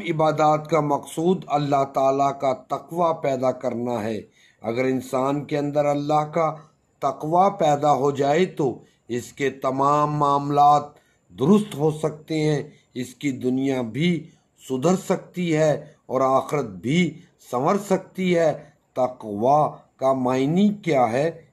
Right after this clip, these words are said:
इसमें मुफस्सरीन और शाहरीन के बहुत से अकवाल हैं। यहाँ सिर्फ एक कौल पर इक्तफा किया जाता है, हर आन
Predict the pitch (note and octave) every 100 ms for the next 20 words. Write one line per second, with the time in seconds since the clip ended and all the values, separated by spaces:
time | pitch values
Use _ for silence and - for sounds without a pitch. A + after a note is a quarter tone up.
0 | - C3 B2+ - B2+ C#3 D#3+ D3 - C#3
1 | C3+ - B2+ B2 D3+ F#3 G3 F#3+ - D3
2 | C#3+ B2+ - _ _ _ _ _ _ -
3 | - C3 B2+ G2 A2 A#2 D#3+ G#3+ G#3+ -
4 | F#3+ C3+ C3 C#3 - D#3 C3+ - _ _
5 | B2 - C#3 B2+ B2+ A#2+ G#2 C#3+ D3+ D3+
6 | - _ A2 B2 B2+ D3 D3+ E3+ F3 -
7 | - - - B2+ D3+ D#3 - C#3+ D#3+ F3+
8 | F3 D3+ A#2 - _ A#2+ B2+ - _ C3
9 | A#2+ - F3 - - _ _ - C#3 C3+
10 | B2 A#2+ A#2+ A#2+ E3 E3 D3 C#3+ G2 -
11 | _ _ - A2 B2+ - - C3+ D3 D#3+
12 | D3+